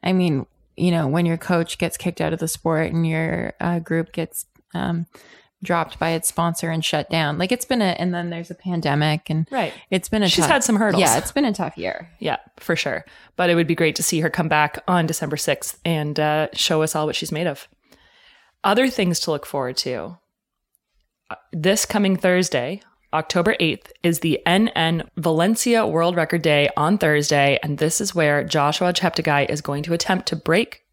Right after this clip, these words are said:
Speaker 2: Kenenisa Bekele's ten thousand meter world record set fifteen years ago in twenty-six seventeen.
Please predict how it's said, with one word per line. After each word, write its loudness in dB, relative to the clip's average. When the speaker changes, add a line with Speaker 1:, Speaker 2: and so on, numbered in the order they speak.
Speaker 2:
Kenenisa 2
Bekele's 2
ten 2
thousand 2
meter -2
world 0
record 0
set -2
fifteen 0
years 2
ago -2
in 0
twenty-six -2
seventeen. -6